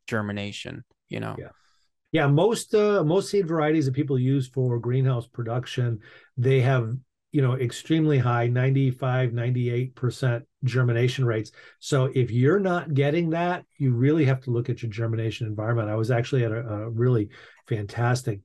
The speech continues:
Speaker 2: growing facility down in Central Florida this last week, and they have a dedicated germination chamber, which is essentially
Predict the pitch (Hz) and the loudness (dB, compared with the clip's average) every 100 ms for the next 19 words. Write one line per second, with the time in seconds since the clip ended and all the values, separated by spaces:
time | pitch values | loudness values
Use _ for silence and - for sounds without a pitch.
0 | _ 131 123 131 107 - 113 110 107 107 | _ 0 2 2 0 -4 -4 -4 -4 -4
1 | 107 101 117 - - 165 214 208 113 107 | -6 -4 -6 -6 -8 -4 0 0 -2 -4
2 | 104 - 123 110 104 131 156 143 - - | -6 -2 -2 -2 -4 0 2 0 -2 -18
3 | - - _ _ 139 143 127 120 120 127 | -20 -20 _ _ 0 2 2 0 0 2
4 | 139 143 117 120 117 117 120 110 120 135 | 4 4 4 2 0 -2 -4 -2 2 2
5 | 135 135 120 107 101 123 127 117 110 - | 2 2 0 -2 -4 0 0 0 -4 -6
6 | 101 - 131 135 120 107 104 110 110 - | -10 -4 0 2 2 0 0 -2 -2 0
7 | 208 - 131 | 0 2 0